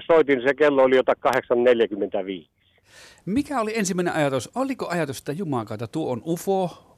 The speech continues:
Speaker 2: vai onko vi-, vi-, vihollisvallat täällä, niin
Speaker 1: Ei, kun
Speaker 2: hyökänneet
Speaker 1: mä
Speaker 2: vai?
Speaker 1: arvelin, että no onpa Ilomantsin miehet keksineet hyvän koneen ehti hirviä.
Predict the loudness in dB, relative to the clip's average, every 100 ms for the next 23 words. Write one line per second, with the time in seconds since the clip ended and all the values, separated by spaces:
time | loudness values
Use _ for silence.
0 | 0 2 2 0 4 2 2 -4 -6 -6
1 | -4 -2 0 0 -2 -2 0 2 0 -4
2 | -4 0 0 0 0 6 6 8 6 6
3 | 6 6 6 8 6 6 4 4 4 4
4 | 6 6 4 4 4 6 6 4 4 2
5 | 4 4 4 0 0 2 4 4 4 6
6 | 4 4 2 4 4 4 -2 0 0 4
7 | 4 4 -2 -8 -12